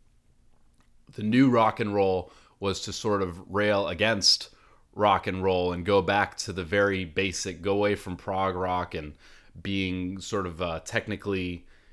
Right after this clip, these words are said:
you know, impressive or whatever, and just going back to real simple, you know, three chords, power chords, you know, um, in order to really find a place of, um, self-expression and,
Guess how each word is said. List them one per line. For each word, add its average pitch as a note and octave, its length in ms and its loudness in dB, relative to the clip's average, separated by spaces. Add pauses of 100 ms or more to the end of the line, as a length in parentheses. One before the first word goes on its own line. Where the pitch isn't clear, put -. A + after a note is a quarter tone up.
(140)
you G#2+ 100 -6
know, G2 140 0
impressive G2+ 480 -2
or G#2 140 2
whatever, G2+ 340 2
and F#2 100 -4
just F#2 220 -10
going G#2+ 340 0
back F#2+ 380 -6
to - 140 -10
real G2+ 580 -2
simple, F#2 840 -2 (180)
you G#2+ 80 -4
know, D#2 160 -8 (160)
three A2+ 220 -2
chords, G#2+ 420 -2
power G#2+ 360 0
chords, G#2 540 -2
you G#2 120 -8
know, F2+ 400 -8
um, E2+ 340 -10 (540)
in G#2 80 -4
order G#2 240 0
to F#2 480 -6
really G2 300 -4
find F#2 300 -8
a F2+ 40 -8
place F2+ 440 -8
of, E2+ 300 -12
um, D#2+ 240 -8
self-expression F2 1080 -10
and, D2+ 380 -14